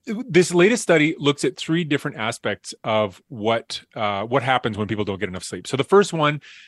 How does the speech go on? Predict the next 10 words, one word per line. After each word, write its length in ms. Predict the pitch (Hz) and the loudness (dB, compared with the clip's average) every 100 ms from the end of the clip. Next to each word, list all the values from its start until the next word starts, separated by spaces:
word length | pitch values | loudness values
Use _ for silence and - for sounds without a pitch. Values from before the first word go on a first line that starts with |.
| _ | _
they 100 | 135 | 0
had 160 | 127 127 | 0 0
twenty-four 400 | 147 165 170 160 | 0 0 2 0
people 260 | 139 117 | -2 -6
for 140 | 120 123 | -6 -6
the 80 | 107 | -4
study, 320 | - 107 104 - _ - | -2 -2 -4 -12 _ -4
and 260 | 127 123 - - | -2 -2 -4 -2
on 240 | 127 120 | 0 2
one, 300 | 139 202 196 | 2 2 0